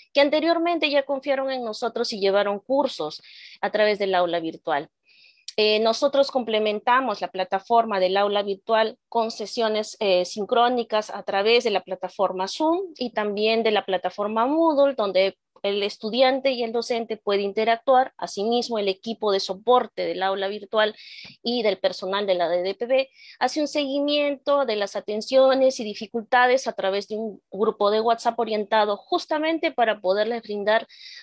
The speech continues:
atención personalizada durante el proceso de aprendizaje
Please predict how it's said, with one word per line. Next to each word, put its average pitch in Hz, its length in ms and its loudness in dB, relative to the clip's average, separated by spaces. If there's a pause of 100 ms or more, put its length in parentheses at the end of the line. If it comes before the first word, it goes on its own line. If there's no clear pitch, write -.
atención 220 540 -2
personalizada 214 1000 0
durante 202 420 2
el 185 80 0
proceso 196 500 -2
de 202 100 0
aprendizaje 170 840 -6